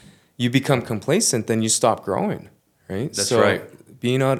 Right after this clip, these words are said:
Speaker 1: get, getting out of your comfort zone is part of it.
Speaker 2: Yeah, solving problems. And, and one of my early on clients in real estate, when I had started, told me a, a doctor who worked in the, in the Glendale, uh, Adventist E R department, Doctor Anthony Cardillo,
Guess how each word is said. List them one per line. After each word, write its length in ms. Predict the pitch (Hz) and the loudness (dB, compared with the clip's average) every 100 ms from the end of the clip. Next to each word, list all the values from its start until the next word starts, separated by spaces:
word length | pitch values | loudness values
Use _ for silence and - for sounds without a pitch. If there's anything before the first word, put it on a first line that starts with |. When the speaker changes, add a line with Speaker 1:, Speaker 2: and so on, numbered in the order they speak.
| 78 117 | -4 0
Speaker 1:
get, 300 | 127 127 - | 0 0 0
getting 260 | 131 135 | 0 2
out 120 | 131 | 2
of 60 | 131 | 2
your 120 | 120 | 0
comfort 340 | - 120 - - | -2 -4 -4 -4
zone 240 | 117 107 | -4 -4
is 80 | 104 | -6
part 240 | 107 107 | -6 -4
of 140 | 107 90 | -4 -6
it. 200 | - - _ _ | -10 -14 _ _
Speaker 2:
Yeah, 260 | 101 110 98 | 2 4 4
solving 420 | - 123 151 156 | 4 4 4 2
problems. 640 | 135 131 143 117 104 - | 4 6 6 2 -4 -2
And, 200 | 113 110 | 0 0
and 200 | 110 110 | -2 2
one 120 | 135 | 2
of 80 | 147 | 2
my 360 | 135 123 110 98 - - | 2 2 0 -4 -12 -4
early 340 | 139 160 165 147 | 4 6 6 6
on 280 | 135 131 120 | 6 4 2
clients 440 | 127 120 117 113 | 0 2 2 0
in 120 | 110 | 0
real 180 | 120 127 | 2 2
estate, 560 | 123 - 113 110 - - | 0 0 0 0 -2 -6
when 160 | 110 110 | -2 0
I 60 | |
had 220 | 107 117 | 2 0
started, 460 | - 123 117 110 98 | 0 2 4 2 -2
told 240 | - 123 | 0 0
me 120 | 120 104 | 2 -2
a, 100 | 101 | -2
a 100 | 113 | -4
doctor 480 | 107 117 117 120 113 | 2 4 4 2 -4
who 120 | 107 | -2
worked 300 | 107 120 120 | 0 0 0
in 140 | 107 104 | -4 -2
the, 240 | 104 101 | -2 -2
in 120 | 107 107 | -4 -6
the 60 | |
Glendale, 600 | 98 113 113 110 107 101 101 | 0 2 4 2 2 -2 -4
uh, 240 | 98 95 | -4 -4
Adventist 520 | 104 107 113 113 107 120 | -4 0 0 0 -4 -2
E 80 | |
R 160 | 110 113 | 4 4
department, 600 | 113 110 101 92 92 92 - - | 4 0 2 2 -2 -10 -14 -8
Doctor 280 | - 120 120 | 2 2 4
Anthony 380 | 110 117 117 113 | 2 2 0 -2
Cardillo, 680 | 113 110 110 113 107 101 - | 0 0 2 0 2 -2 -4